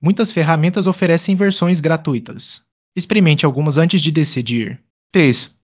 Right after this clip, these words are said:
Considere seu orçamento. Algumas ferramentas são mais caras que outras. Veja o que se encaixa no seu bolso.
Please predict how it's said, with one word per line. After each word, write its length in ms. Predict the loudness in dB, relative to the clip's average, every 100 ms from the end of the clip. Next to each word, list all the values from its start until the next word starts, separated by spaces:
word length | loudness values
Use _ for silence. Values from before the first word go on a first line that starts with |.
| _
Considere 440 | -4 -2 0 0 0
seu 220 | 0 0
orçamento. 640 | 0 0 0 0 -4 -12 -4
Algumas 440 | -2 0 0 -2
ferramentas 540 | 0 2 2 2 0 -2
são 140 | 0
mais 260 | 0 -2 0
caras 300 | 0 0 0
que 100 | -2
outras. 540 | -2 -8 -12 -12 -12 _ _ _ -2
Veja 160 | 0
o 60 | 0
que 80 | -2
se 140 | -4
encaixa 420 | -2 0 0 0
no 80 | -2
seu 180 | 0 -2
bolso. 540 | 0 -2 -4 -10 -18